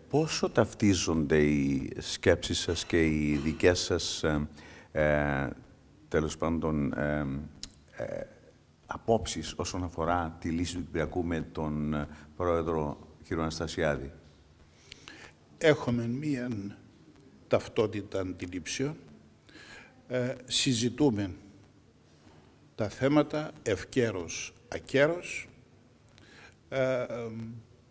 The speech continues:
Speaker 2: υπάρχουν κόκκινες γραμμές και από την πλευρά τη δική μας. Ε,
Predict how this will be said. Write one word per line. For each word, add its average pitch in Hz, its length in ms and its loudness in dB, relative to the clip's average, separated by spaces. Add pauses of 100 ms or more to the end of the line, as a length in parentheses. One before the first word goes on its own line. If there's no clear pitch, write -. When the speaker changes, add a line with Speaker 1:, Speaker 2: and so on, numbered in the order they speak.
(240)
Speaker 2:
υπάρχουν 127 840 6 (160)
κόκκινες 107 600 2
γραμμές 101 800 -4 (380)
και 104 400 -2
από 117 220 -6
την 101 160 -6
πλευρά 104 380 -4
τη 90 120 -10
δική 87 380 0
μας. 185 360 -6 (1000)
Ε, 117 440 -2